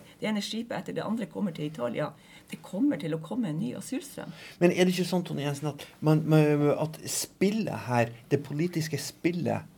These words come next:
Speaker 2: mellom, eh, eh, regjeringen og samarbeidspartiene, der de føler, eh, hverandre på tennene, at spillet er blitt viktigere enn politikken?
Speaker 1: Det kan se sånn ut.
Speaker 2: Hva tenker du om det?
Speaker 1: Jeg, jeg tenker at det er veldig uheldig, fordi at det vi nå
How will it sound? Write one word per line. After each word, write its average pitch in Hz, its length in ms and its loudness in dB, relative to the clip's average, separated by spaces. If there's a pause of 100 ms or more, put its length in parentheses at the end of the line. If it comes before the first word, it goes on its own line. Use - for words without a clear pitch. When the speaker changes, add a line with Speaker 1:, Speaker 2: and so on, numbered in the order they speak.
Speaker 2:
mellom, 127 480 4
eh, 113 300 4 (180)
eh, 117 920 6 (180)
regjeringen 135 320 6
og 117 160 0
samarbeidspartiene, 131 1040 -4 (240)
der 127 80 2
de 139 160 2
føler, 151 540 4
eh, 123 260 6
hverandre 123 320 0
på 123 80 -10
tennene, 135 240 -2 (160)
at - 160 -8
spillet 156 380 -4
er - 20 -6
blitt 143 240 -6
viktigere 147 400 -4
enn 143 320 -4
politikken? - 480 -10
Speaker 1:
Det - 80 -6
kan 277 240 2
se 220 160 -6
sånn 185 240 -6
ut. - 240 -14 (160)
Speaker 2:
Hva 190 160 -4
tenker 202 240 -10
du 202 80 -6
om 196 80 -6
det? 202 140 -6 (260)
Speaker 1:
Jeg, 254 220 -2
jeg 254 100 0
tenker 254 320 -2
at 196 160 -8
det 226 160 0
er 202 180 0
veldig 214 460 -2
uheldig, 196 480 -4 (320)
fordi 196 240 0
at 196 80 -4
det 208 160 -2
vi 180 80 2
nå 226 80 0